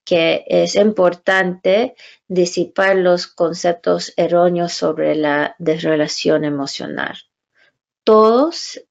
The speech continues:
encuentran invalidación en sus vidas. La única diferencia es la frecuencia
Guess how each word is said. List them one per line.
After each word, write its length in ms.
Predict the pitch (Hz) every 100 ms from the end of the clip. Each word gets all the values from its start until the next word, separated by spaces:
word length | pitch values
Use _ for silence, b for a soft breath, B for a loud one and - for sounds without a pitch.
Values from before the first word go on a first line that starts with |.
| _ -
encuentran 800 | 190 175 180 175 170 180 170 165
invalidación 880 | 160 156 156 156 156 - 180 175
en 80 | 175
sus 240 | 175 165 165
vidas. 580 | 170 160 165 - - _ b b _ _
La 120 | 170
única 380 | 175 196 202 190
diferencia 760 | 175 170 175 170 185 185 175 165
es 100 | 175
la 380 | 170 170 165 - _ _ _ _ _ _ _
frecuencia 1120 | - 151 - - 214 208 202 208 202 208 -